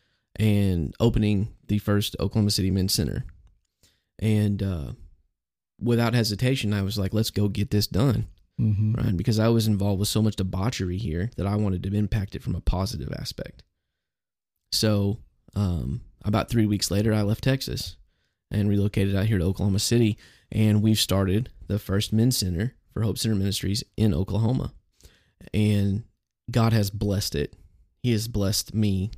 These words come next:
Speaker 1: blessed
Speaker 2: Mm-hmm.
Speaker 1: the guys that are there. Um, it's growing rapidly. And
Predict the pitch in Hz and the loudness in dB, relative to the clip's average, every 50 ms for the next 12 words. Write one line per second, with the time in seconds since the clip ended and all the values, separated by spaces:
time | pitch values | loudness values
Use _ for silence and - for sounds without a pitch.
0 | - - _ - 113 117 110 101 - - 107 113 117 113 101 101 101 104 98 92 | -18 -16 _ 2 4 6 6 6 4 2 2 2 4 4 2 2 0 -2 -2 -2
1 | 92 92 90 - 95 98 95 95 98 98 - _ _ _ _ _ _ _ _ _ | -2 -2 -2 0 -2 -2 -2 -2 -4 -6 -8 _ _ _ _ _ _ _ _ _
2 | - 101 107 101 92 98 - 55 - - _ _ _ _ _ _ _ _ _ _ | -2 0 0 2 2 0 -2 -4 -6 -10 _ _ _ _ _ _ _ _ _ _
3 | _ - - 123 107 - - - 120 110 107 104 104 104 101 98 95 95 95 95 | _ -2 -2 -2 0 -2 -4 -4 -2 0 0 2 2 2 0 0 0 0 0 -2
4 | 95 - - 73 - - 69 64 - - - - _ _ _ - - 113 113 107 | -2 -2 -4 -4 -4 -4 -4 -4 -4 -8 -10 -18 _ _ _ -8 -4 -2 0 0
5 | 104 98 95 87 73 76 76 - | 0 0 0 0 -2 -2 -4 -6